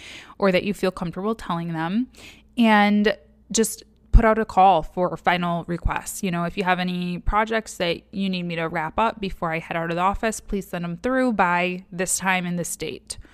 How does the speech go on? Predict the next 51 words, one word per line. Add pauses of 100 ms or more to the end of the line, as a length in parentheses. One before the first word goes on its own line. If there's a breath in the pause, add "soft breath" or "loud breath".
(300 loud breath)
Or, (200)
you
know,
send
them
your
cell
phone
number
if
you
don't,
if
they
don't
have
it
yet. (500)
Let
them
know
that
if
there's
any
emergencies
or
any (160)
last
minute
things
come
up,
you
can
text
me
or, (220 loud breath)
you
know,
wh-,
whatever
your
process
is,
it's
different
for
everyone.
For
me,